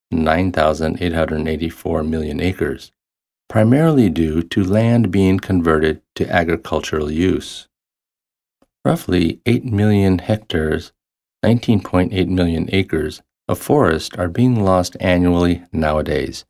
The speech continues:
an area roughly twice the size of Switzerland. Before the agricultural revolution,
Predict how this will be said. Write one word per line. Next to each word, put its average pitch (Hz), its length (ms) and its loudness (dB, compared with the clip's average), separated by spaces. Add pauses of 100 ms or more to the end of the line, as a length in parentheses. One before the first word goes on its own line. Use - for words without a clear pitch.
(380)
an - 200 0
area 117 380 4
roughly 85 600 -2
twice - 440 -2
the - 140 -8
size 80 500 0
of - 220 0
Switzerland. 76 720 -2 (920)
Before 160 440 2
the 104 140 4
agricultural 87 760 0
revolution, 80 720 -4